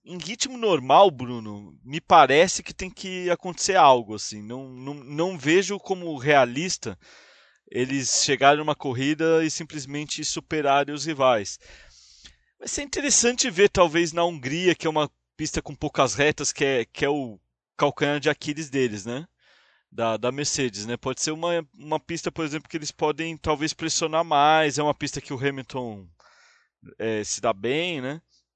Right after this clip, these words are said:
É uma pista que o Hamilton guia bem. É... mas, assim,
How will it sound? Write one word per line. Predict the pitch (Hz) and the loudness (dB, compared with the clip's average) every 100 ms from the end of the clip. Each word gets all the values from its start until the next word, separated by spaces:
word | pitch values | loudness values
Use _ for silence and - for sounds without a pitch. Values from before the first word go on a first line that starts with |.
| - | -14
É | |
uma | 110 113 | -10 -10
pista | - 120 110 | -10 -14 -14
que | 110 | -12
o | 117 | -12
Hamilton | 110 120 104 92 87 | -12 -14 -16 -18 -10
guia | 113 101 | -6 -6
bem. | 98 127 156 156 _ - - - - _ _ _ _ _ | -6 -6 -8 -12 _ -20 -20 -20 -20 _ _ _ _ _
É... | - 117 117 113 110 110 104 104 113 117 107 - | -6 -4 -2 -2 -4 -4 -4 -6 -10 -14 -18 -20
mas, | 123 131 135 | -6 -4 -4
assim, | 139 - 151 135 120 101 90 | -4 -6 -8 -10 -14 -16 -20